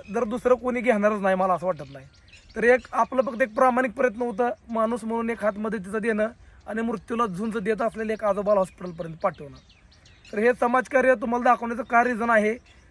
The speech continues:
की अशी सिच्युएशन आल्यावर किती त्रास होतो. आश्रम चालवत असताना सगळ्या गोष्टी सोडून इथं आलो. आपल्या जर संस्थेची ॲम्ब्युलन्स असती तर दुसऱ्या मेंटल हॉस्पिटलमध्ये घेऊन गेलो असतो, पण संस्थेची ॲम्ब्युलन्स नसल्या कारणानं एवढ्या परिस्थितीला सामोरं जावं लागतं.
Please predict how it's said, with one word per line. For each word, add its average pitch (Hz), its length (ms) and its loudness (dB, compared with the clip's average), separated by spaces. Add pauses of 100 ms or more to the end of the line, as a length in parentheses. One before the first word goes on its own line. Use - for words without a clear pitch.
(100)
की 277 60 0
अशी 220 280 -2
सिच्युएशन 254 400 -4
आल्यावर 254 260 4 (100)
किती 220 180 -8
त्रास 233 280 6
होतो. 156 220 -6 (560)
आश्रम 233 380 -2
चालवत 247 340 2
असताना 247 320 0
सगळ्या 233 260 0
गोष्टी 254 260 -8
सोडून 247 280 -4
इथं 233 200 0
आलो. 190 220 4 (540)
आपल्या 226 360 -2
जर 254 240 0 (520)
संस्थेची 247 540 0
ॲम्ब्युलन्स 254 400 4
असती 240 380 0
तर - 400 -14
दुसऱ्या 240 340 -2
मेंटल 262 300 0
हॉस्पिटलमध्ये 233 540 0
घेऊन 196 180 -4
गेलो 185 200 -2
असतो, 147 220 -10 (540)
पण 208 60 -4
संस्थेची 247 500 2
ॲम्ब्युलन्स 254 440 4
नसल्या 233 300 0
कारणानं 240 460 2 (440)
एवढ्या 240 280 2
परिस्थितीला 240 400 -2
सामोरं 214 340 0
जावं 185 180 4
लागतं. 170 280 -6